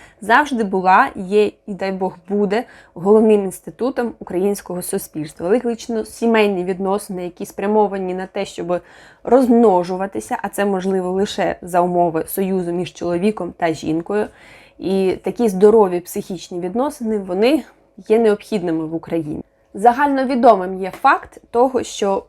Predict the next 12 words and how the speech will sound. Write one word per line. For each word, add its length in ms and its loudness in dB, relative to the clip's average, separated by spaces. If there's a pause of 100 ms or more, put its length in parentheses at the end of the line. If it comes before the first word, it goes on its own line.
пари, 480 2
які 400 -6
практикують 880 -2 (600)
одностатеві 720 -2
відносини 1000 0 (100)
і 260 -2 (240)
транси, 680 2
вони 540 -2
мають 540 -2
певні 280 -2
психічні 540 -8
відхилення. 760 -4